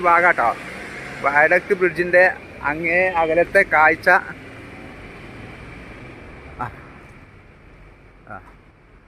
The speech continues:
അവിടുത്തെ കാഴ്ച കേട്ടോ. കണ്ടോ നിങ്ങള്? ഇതിൻ്റെ വീഡിയോ അടുത്തത് വരുന്നുണ്ട് കേട്ടോ. അടിപൊളി വയഡക്ട് ബ്രിഡ്ജിൻ്റെ അടിപൊളി കാഴ്ചകൾ വരുന്നുണ്ട്. എന്തായാലും ഈ തലക്കലേക്ക് ഞാൻ വരുന്നില്ല,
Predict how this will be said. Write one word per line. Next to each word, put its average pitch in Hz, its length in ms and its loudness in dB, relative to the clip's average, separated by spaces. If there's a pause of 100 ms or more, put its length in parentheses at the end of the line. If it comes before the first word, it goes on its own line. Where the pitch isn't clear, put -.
(1400)
അവിടുത്തെ 123 320 -2 (120)
കാഴ്ച 123 240 0
കേട്ടോ. 113 160 -6
കണ്ടോ 123 160 -4
നിങ്ങള്? 135 180 0 (1120)
ഇതിൻ്റെ 196 320 2
വീഡിയോ 214 260 8 (160)
അടുത്തത് 208 380 2
വരുന്നുണ്ട് 190 280 2
കേട്ടോ. 165 200 2
അടിപൊളി 175 300 2 (100)
വയഡക്ട് 165 420 2
ബ്രിഡ്ജിൻ്റെ 175 480 0
അടിപൊളി 170 400 2
കാഴ്ചകൾ 160 340 2
വരുന്നുണ്ട്. 170 320 0
എന്തായാലും 220 320 4
ഈ - 20 -10 (120)
തലക്കലേക്ക് 233 560 2
ഞാൻ 214 160 4
വരുന്നില്ല, 196 320 4